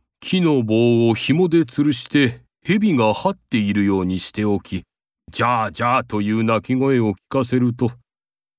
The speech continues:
四十から十二羽のうち十一羽が飛んで近づき、木の棒を確認するような行動をとりました。他の鳴き声では、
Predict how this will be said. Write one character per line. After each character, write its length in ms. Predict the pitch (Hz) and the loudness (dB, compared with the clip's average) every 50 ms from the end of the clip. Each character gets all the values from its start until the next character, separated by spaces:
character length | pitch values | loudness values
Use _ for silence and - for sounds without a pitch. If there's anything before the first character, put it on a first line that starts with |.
| _ _ _ - | _ _ _ -12
四 160 | - - 151 151 | -8 -6 -6 -2
十 260 | 151 208 220 208 147 | 0 0 0 0 0
か 120 | - 151 147 | 0 0 2
ら 140 | 143 143 | 2 2
十 320 | 127 110 107 123 170 214 226 | 0 -2 -2 -2 0 2 2
二 160 | 214 202 190 | 2 4 4
羽 160 | 175 160 139 | 4 4 4
の 220 | 131 131 139 135 135 | 4 2 2 2 0
う 60 | 127 | 0
ち 340 | 123 - 135 120 110 92 76 | 0 0 0 0 0 -2 -6
十 380 | - - 113 156 220 240 262 262 | -6 -2 0 2 4 6 6 4
一 240 | 240 - - 226 | 4 2 0 0
羽 160 | 220 190 143 123 | 2 2 4 4
が 240 | 110 104 98 - - | 2 2 0 -2 -4
飛 160 | - - 110 | -4 0 0
ん 140 | 135 139 123 | 2 2 2
で 160 | 127 123 113 | 2 0 0
近 260 | 120 - - - 135 127 | -2 -6 -6 -2 0 0
づ 160 | 117 107 107 | 0 -2 -4
き、 260 | - - 87 85 - - _ _ _ _ _ _ _ | -8 -8 -8 -8 -10 -12 _ _ _ _ _ _ _
木 180 | - - 120 120 | -6 -2 0 0
の 160 | 120 110 98 | 0 0 0
棒 420 | 92 101 101 98 98 98 101 98 95 | 0 0 0 2 2 2 2 2 2
を 60 | 90 | 0
確 360 | - - 101 101 - - 175 | -2 -2 -2 -2 0 0 0
認 260 | 175 185 185 175 156 | 2 2 2 2 0
す 180 | - - 156 156 | 0 0 0 0
る 100 | 151 156 | 2 4
よ 180 | 151 147 123 | 4 4 4
う 40 | 95 | 2
な 140 | 90 85 85 | 0 -4 -6
行 280 | - - 101 95 95 85 | -6 -4 -2 -2 -2 -2
動 320 | 92 98 95 92 92 92 | -2 -2 -2 -2 -2 -4
を 80 | 90 - | -4 -4
と 160 | - - - | -2 -2 -2
り 120 | 90 85 | 0 -2
ま 100 | 80 80 | -2 -4
し 140 | - - - | -6 -8 -8
た。 240 | - - - - - - - _ _ _ _ _ _ _ _ _ _ _ _ _ _ _ _ _ _ _ _ _ _ _ _ _ _ _ _ | -8 -8 -8 -8 -10 -18 -20 _ _ _ _ _ _ _ _ _ _ _ _ _ _ _ _ _ _ _ _ _ _ _ _ _ _ _ _
他 260 | - 147 175 - 262 | -2 -2 0 0 0
の 160 | 262 247 240 226 | 0 0 0 2
鳴 160 | 208 208 190 | 2 0 0
き 140 | - - 208 | 0 0 2
声 200 | 202 196 185 165 | 2 4 4 4
で 120 | 147 143 | 4 2
は、 320 | 135 120 110 98 - - | 4 2 2 0 -2 -6